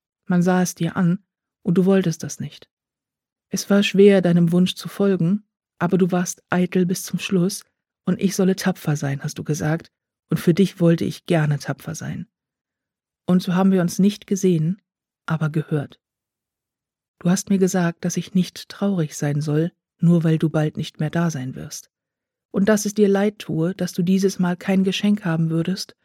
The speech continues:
und dass wir uns nicht sehen können, aber dass du extra gewartet hast, damit es nicht heute soweit sei. Heute noch nicht. Du lagst längst in palliativer Pflege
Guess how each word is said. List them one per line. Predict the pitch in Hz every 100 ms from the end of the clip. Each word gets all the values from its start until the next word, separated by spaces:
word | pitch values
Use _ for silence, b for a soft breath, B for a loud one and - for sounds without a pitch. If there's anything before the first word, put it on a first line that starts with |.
| _ _ _ _
und | 196
dass | 214 208
wir | 196
uns | 202 208
nicht | 208 -
sehen | 202 214 190
können, | - 165 190 220 _ _ _ _ -
aber | 190
dass | 202 202
du | 220 -
extra | 214 - 226
gewartet | 208 208 196 196 170 -
hast, | 165 180 - _ -
damit | 180 185
es | 190 196
nicht | 196 - -
heute | 180 170
soweit | 147 147 135 131
sei. | 151 147 - _ _ _ _ _ _ _ _
Heute | 190 196 220 214 208 _ _ _ -
noch | 185 180
nicht. | 170 147 - - _ _ _ _ _ _ _ _ _ _ _
Du | -
lagst | 170 185 185 - 160
längst | 170 180 - -
in | 170
palliativer | 170 175 170 180 165 156
Pflege | - - 170 170 147 165